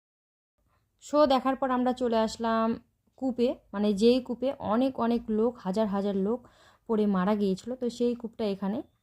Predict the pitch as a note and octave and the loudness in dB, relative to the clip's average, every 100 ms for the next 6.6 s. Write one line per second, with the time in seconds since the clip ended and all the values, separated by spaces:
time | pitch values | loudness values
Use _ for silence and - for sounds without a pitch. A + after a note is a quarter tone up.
0 | - - F#3 F#3 G#3 G#3 G#3 A3 G3 F#3+ | -12 -4 -2 0 0 -2 -8 -8 -4 -4
1 | F3+ F#3+ - G3+ F3 F3 F3 - F3 F3 | -4 -6 -6 -4 -4 -6 -8 -6 -8 -8
2 | _ _ _ _ - G3 G3+ G3 A#3+ A#3+ | _ _ _ _ -8 -4 -2 -4 -6 -2
3 | B3+ G#3+ G3 A3+ G#3+ A#3+ A#3+ A#3+ G#3 G3+ | 0 0 -2 -2 -2 -2 -2 -2 -4 -4
4 | C4 B3+ B3+ A#3 A#3+ A#3 A#3+ A#3 B3+ C4 | -2 2 4 4 2 0 0 -2 -2 0
5 | A3 G3 F#3 G3 G#3+ G#3+ G3+ - - A3 | 0 2 0 2 0 0 -4 -6 -12 -8
6 | G#3+ G#3 G#3 G#3 A3 | -4 -2 -2 -4 -8